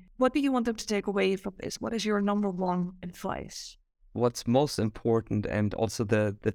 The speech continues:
Speaker 2: theme that we covered in that podcast, it's really, and I know this sounds clich-, cliche, but it's really about the journey.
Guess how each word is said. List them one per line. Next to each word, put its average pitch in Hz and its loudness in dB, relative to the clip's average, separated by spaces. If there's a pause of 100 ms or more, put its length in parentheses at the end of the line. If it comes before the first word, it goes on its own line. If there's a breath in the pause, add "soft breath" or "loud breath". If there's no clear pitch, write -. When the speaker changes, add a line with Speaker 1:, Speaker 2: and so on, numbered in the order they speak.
(120)
Speaker 2:
theme 120 2
that 104 2
we 98 -6
covered 104 0 (160)
in 110 2
that 104 2 (120)
podcast, 104 -2 (420)
it's 120 -4
really, 117 2 (460)
and 113 4
I 107 4
know 110 6
this 107 0
sounds 107 0
clich-, - -6 (160)
cliche, 120 2
but 110 2
it's 107 -2
really 113 2
about 104 2
the - -2
journey. 101 2